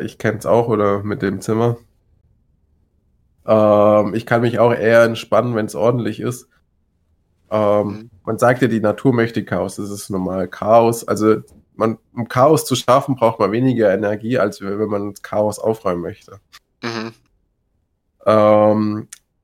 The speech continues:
Speaker 1: bei mir ist es, ich hab's mir so Stück für Stück langsam ran, angeeignet, ähm, immer ein bisschen Ordnung zu halten. Das Chaos entwickelt sich automatisch.
Speaker 2: Mhm.
Speaker 1: Ähm, also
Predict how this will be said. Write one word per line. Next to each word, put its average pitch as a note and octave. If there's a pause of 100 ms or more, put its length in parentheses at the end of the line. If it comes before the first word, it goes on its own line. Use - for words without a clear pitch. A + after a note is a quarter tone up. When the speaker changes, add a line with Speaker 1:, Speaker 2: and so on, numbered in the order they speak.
(120)
Speaker 1:
bei G#2
mir B2
ist C3
es, B2+
ich A#2+
hab's B2
mir A#2+
so A#2+
Stück C#3+
für C3
Stück C3+
langsam A#2+
ran, B2 (420)
angeeignet, A2+
ähm, A2 (100)
immer B2+
ein A#2+
bisschen A#2+
Ordnung A#2+
zu A#2
halten. C3
Das A2+
Chaos A#2
entwickelt A#2
sich G2+
automatisch. G#2+ (1000)
Speaker 2:
Mhm. G#2
Speaker 1:
Ähm, G#2 (100)
also G#2